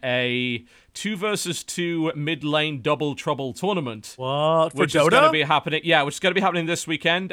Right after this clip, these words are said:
Speaker 1: Uh, it's one personality, also known as Someone That's Terrible, and one pro player. And I will be, uh, teaming up with the world famous Dendi from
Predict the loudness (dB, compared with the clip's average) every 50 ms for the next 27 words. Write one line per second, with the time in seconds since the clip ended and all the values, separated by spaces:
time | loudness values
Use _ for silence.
0 | -4 0 0 0 2 0 -2 -4 -4 -4 -2 0 0 0 0 -4 -6 _ _ -6
1 | -2 0 0 0 -2 -2 0 0 0 0 0 -2 -4 -6 -6 -6 -4 -4 -4 -4
2 | -4 -4 -6 -4 -4 -6 -4 -4 -4 -4 -4 -6 -8 -10 -10 -6 -4 -2 0 0
3 | -2 -2 -4 -6 -8 -12 -14 _ -4 -4 -2 -2 -2 -4 -2 -2 -2 -2 -2 0
4 | 0 0 2 2 0 -2 -6 _ _ _ _ _ -6 -2 -2 0 0 -2 -2 -2
5 | 2 4 4 4 4 4 2 0 0 0 -2 -2 -2 -2 -2 -2 -2 -2 -4 -4
6 | -8 -8 -8 -6 -6 -4 -4 -2 0 2 2 2 0 -4 -4 -2 0 0 0 -2
7 | -4 -6 -4 -4 -2 0 0 0 0 0 -2 -2 0 0 0 0 -2 -4 -4 -4
8 | -6 -10 -6 -2 -2 -2 -2 -2 -4 -8 -8 -10 -14 _ _ _ _ -10 -6 -2
9 | -2 -2 -2 -2 -4 -6 -10 -12 -12